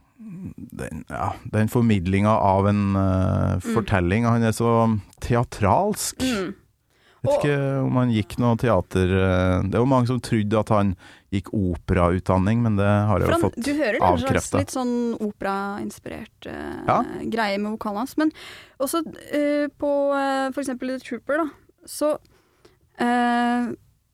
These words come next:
Speaker 2: refrenget er jo bare vokalen hans. Det
Speaker 1: Mm.
Speaker 2: er ikke noe tekst. Han viser også at, liksom, trenger ikke noe tekst for å skape et legendarisk refreng. Det er vokalen hans, stemmen hans,
Speaker 1: Mm.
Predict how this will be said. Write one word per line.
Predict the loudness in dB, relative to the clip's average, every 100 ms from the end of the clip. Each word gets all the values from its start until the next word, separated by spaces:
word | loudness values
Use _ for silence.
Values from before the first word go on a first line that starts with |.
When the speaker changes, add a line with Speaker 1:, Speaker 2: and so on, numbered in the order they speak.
| _ _ -2
Speaker 2:
refrenget | -2 -2 -2 0 0 -2 -4 -20 _ _ _ _ _ _ _ _ _
er | -4 -2 -2
jo | 0
bare | 0 0
vokalen | -2 -2 -2
hans. | -4 -6 -6 0
Det |
Speaker 1:
Mm. | 0 2 0
Speaker 2:
er |
ikke | -4 -4
noe | -6
tekst. | -6 -10 -16 -16 -20 _ _ _ _ -6
Han | -2
viser | 0 -2 -2
også | 0 0
at, | 0
liksom, | 0 0 -2 -6 _ _ _
trenger | -4 -2 0
ikke | 0
noe | -2
tekst | -4 -12 -14 -14 -20 _
for | -4 -2 -2
å | -2 0 2 2 0 -2
skape | -4 -6 -6 _ -6
et | -4 -6 -10 -10
legendarisk | -6 -4 -2 -2 -2 -4 -4 -8 -8 -8
refreng. | -6 -4 0
Det | 2
er | 2 0 -10 -20 _ _ _ -12 -4
vokalen | -2 -2 -2 -2 0
hans, | -2 -4 -4
stemmen | -4 -2 -4
hans, | -4 -6 -6 -6
Speaker 1:
Mm. | 0 2 2 0